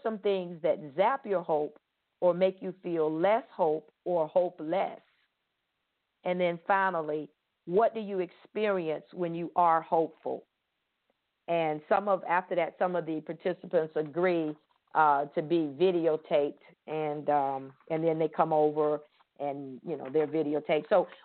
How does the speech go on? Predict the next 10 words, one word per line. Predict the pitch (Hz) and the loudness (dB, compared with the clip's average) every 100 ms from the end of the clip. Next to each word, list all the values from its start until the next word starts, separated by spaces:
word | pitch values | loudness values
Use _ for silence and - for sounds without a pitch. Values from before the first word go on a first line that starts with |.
| - | -4
we're | 269 392 | 0 2
in | |
the | 277 | 2
process | - 220 226 - 208 196 | 2 2 2 0 -2 -2
of | 175 - | -4 -4
compiling | 156 151 - 180 185 185 175 180 175 175 _ _ - | -6 -4 0 4 6 4 4 0 -4 -10 _ _ -6
the | |
data, | 156 135 175 185 190 190 190 | -2 2 4 4 4 4 2
and | 160 156 165 | -2 -6 -2
we'll | 180 | -4